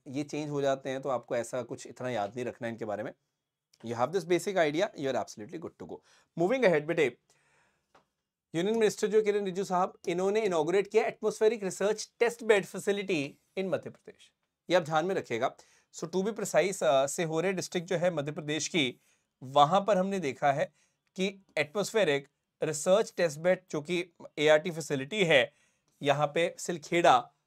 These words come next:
जो सिहोरे डिस्ट्रिक्ट है, वहाँ पे इसको लाया गया। So, this is one very important aspect। अब ये क्यों इंपॉर्टेंट है, इसके बारे में हम लोग बात करेंगे। पहले तो आप ये ध्यान में रख लेना कि एमपी में कहाँ पे हुआ है, तो ये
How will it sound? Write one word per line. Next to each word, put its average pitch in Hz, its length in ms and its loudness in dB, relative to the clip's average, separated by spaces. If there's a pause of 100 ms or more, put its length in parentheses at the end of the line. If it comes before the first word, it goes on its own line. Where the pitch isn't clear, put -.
(220)
जो 151 60 -12
सिहोरे 147 320 -4
डिस्ट्रिक्ट 147 360 -8
है, 175 60 -4
वहाँ 120 340 -6
पे 127 100 -6
इसको - 320 -10 (240)
लाया 107 240 -6
गया। 113 120 -8
So, 113 120 -10
this 143 280 -10
is 143 60 -6
one 127 180 -2
very 127 300 -6
important 120 340 -10
aspect। - 580 -12 (960)
अब 240 260 4 (500)
ये 196 160 -4
क्यों 247 360 -4
इंपॉर्टेंट 220 640 -4
है, 226 80 2
इसके 208 200 -2
बारे 185 220 4
में 185 80 0
हम 190 80 -2
लोग 196 120 -2
बात 147 220 2
करेंगे। 156 260 -4
पहले 185 240 -2
तो 196 60 0
आप 185 180 2
ये 175 160 0
ध्यान 160 200 0
में 160 100 0
रख 139 140 -4
लेना 139 140 0
कि 170 160 -4
एमपी 151 260 -8
में 233 160 -4
कहाँ 185 280 0
पे 190 120 0
हुआ 165 220 2
है, 156 80 2
तो 151 120 -6
ये 170 300 -2